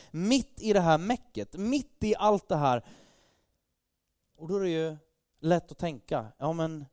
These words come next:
vad, hur gjorde, hur ge-, hur, liksom, varför? Hur kunde han göra det? Och grejen var den att fokuset var inte på korset.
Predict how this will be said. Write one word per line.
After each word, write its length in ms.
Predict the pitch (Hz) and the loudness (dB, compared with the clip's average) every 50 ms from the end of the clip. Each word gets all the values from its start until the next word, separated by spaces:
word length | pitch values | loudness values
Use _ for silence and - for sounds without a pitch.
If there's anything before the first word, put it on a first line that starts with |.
| _ _ _ _ _ _ _ _ _ _ _ _ _ _ _ _ | _ _ _ _ _ _ _ _ _ _ _ _ _ _ _ _
vad, 320 | - 131 143 165 - - 139 | -12 -6 -6 -6 -6 -6 -4
hur 140 | 147 175 | -4 -4
gjorde, 320 | 180 175 208 190 180 135 151 | -4 -4 -6 -8 -10 -10 -10
hur 140 | 151 190 190 | -8 -8 -8
ge-, 300 | 175 170 190 202 - 156 | -8 -6 -8 -8 -6 -6
hur, 260 | 143 190 196 180 160 - - 139 - - 160 165 160 151 151 | -8 -8 -8 -10 -14 -18 -20 -20 -20 -20 -18 -16 -16 -12 -8
liksom, 240 | 180 185 160 170 151 | -6 -6 -4 -6 -6
varför? 560 | 123 123 185 269 269 220 - - - - 107 | -8 -8 -8 -8 -8 -10 -14 -14 -16 -16 -14
Hur 160 | 104 123 190 | -10 -8 -10
kunde 260 | 185 - 214 208 208 208 | -8 -8 -8 -4 -4 -4
han 100 | 202 208 | -2 -2
göra 340 | 220 220 208 208 247 262 | -2 -2 -2 -2 -4 -6
det? 160 | - - - - _ _ _ _ _ _ _ _ _ _ _ _ _ _ _ _ _ _ _ _ _ _ _ | -8 -10 -14 -18 _ _ _ _ _ _ _ _ _ _ _ _ _ _ _ _ _ _ _ _ _ _ _
Och 140 | - 156 143 | -10 -4 0
grejen 320 | 175 190 226 262 262 240 | 2 2 2 0 -2 -6
var 140 | 175 147 143 | -6 -4 -4
den 200 | 160 160 151 143 | -2 -4 -4 -4
att 160 | 135 - - _ _ _ _ _ _ _ _ _ _ | -6 -8 -10 _ _ _ _ _ _ _ _ _ _
fokuset 640 | - - - 233 277 277 233 - 196 156 156 180 147 | -14 -4 0 0 0 0 -2 -6 -6 -4 -4 -4 -4
var 400 | 147 139 143 202 262 302 302 - | -6 -4 -2 -2 -2 -4 -6 -8
inte 280 | 190 160 135 - - 139 | -10 -12 -12 -12 -14 -14
på 100 | - 139 | -16 -16
korset. 580 | _ - - 160 - - - - 160 127 - | _ -18 -18 -16 -16 -16 -14 -12 -12 -12 -12